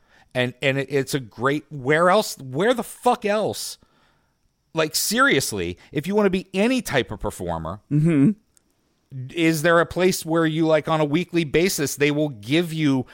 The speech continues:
Speaker 1: a transmitter and fucking a speaker and say, "Fucking go for it"?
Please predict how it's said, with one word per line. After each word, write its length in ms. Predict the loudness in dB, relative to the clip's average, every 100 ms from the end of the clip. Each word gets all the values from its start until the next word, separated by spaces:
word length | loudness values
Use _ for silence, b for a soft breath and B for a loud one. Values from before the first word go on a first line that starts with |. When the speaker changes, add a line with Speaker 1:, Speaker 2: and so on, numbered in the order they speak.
| B -4
Speaker 1:
a 100 | -4
transmitter 840 | -2 0 2 4 2 2 2 2
and 120 | 0
fucking 380 | -4 -6 -4 -2
a 60 | -2
speaker 520 | -4 -2 -2 0 0
and 120 | 0
say, 120 | 0 -2
"Fucking 420 | -2 -4 -4 0
go 220 | 2 2
for 320 | -2 -6 -6
it"? 100 | -14